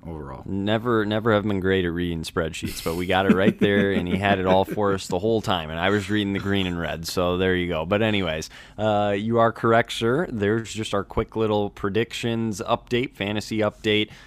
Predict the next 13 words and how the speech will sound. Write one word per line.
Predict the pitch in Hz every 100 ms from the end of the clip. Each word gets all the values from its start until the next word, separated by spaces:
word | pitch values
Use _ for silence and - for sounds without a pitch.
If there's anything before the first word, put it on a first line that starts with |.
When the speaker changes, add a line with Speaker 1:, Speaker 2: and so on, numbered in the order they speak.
| -
Speaker 2:
Anything | - 110 113 117
else | 110 107
to | -
add | 90 95 92
to |
that | 92 92
before | 90 92 95
we | 95
actually | 90 - 95
break | 90 92 92 98 87
down | 95 87
these | 87 76
matchups? | 87 78 - 73 -